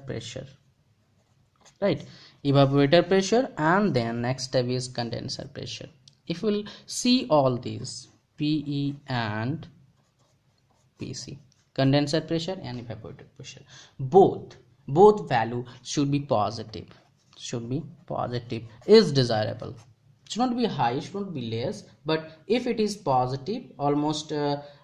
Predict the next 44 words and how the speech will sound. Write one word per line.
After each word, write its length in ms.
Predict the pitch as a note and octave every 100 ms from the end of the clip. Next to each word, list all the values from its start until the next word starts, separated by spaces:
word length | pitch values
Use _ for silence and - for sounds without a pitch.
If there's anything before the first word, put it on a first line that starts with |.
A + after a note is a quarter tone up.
| -
uh, 680 | C3+ C3 C3+ C3 C3 B2+ -
if 140 | C#3+ C#3
it 100 | C#3
is 140 | C3+
positive, 680 | - B2 C#3 F3+ G3 C4 B3
then 100 | C3
it 100 | A2
is 120 | G#2+
desirable, 480 | A2 - E2 D#2 F#2
and 200 | - C#3+
if 180 | C#3 D#3+
it, 160 | F#3 - D#3+
it 160 | D#3+
is, 260 | B2 A2+ F3
the 120 | C3+
evap-, 240 | B2+ D3 -
evaporator 520 | C3+ D3 D3 F#3+ G#3
pressure 460 | G3+ F3 - F3 F#3 - - _ _
must 420 | D3 D3 F3+ G#3+ -
be 240 | A2 A2
or 100 | A2+
should 380 | - - E3 C3+
be 180 | B2 B2
almost 600 | D3 D#3 E3 F3+ F#3+ -
maintained 640 | C3+ B2 C3 C3+ D#3 A#2
nearly 520 | A#2+ B2 D#3 D#3 D3+ D3+
to 180 | C#3+
the, 240 | C3+ C#3 D3 - -
equal 280 | D3 C#3 D#3+
to 120 | D3+
the 200 | C#3 C#3
atmospheric 800 | C3+ F3+ F3+ F#3 - D3 C#3 -
pressure. 400 | - - - - B2+ _ _ _ _ _ _ _ - _ _ _ _ _ _ -
And 280 | A#2 A#2 A#2
whereas 600 | A#2+ D#3 G#3+ B2+ C3 C#3
if 120 | C3+
you 80 | C3+
see 220 | - C#3
condenser 480 | - D#3 G#3+ G#3+ G3
pressure 340 | G3 F#3 F#3+
should 220 | F#3+ E3+
have 340 | C#3+ - C3 B2+
moderate 440 | A#2 A2 - -
values, 460 | - - - -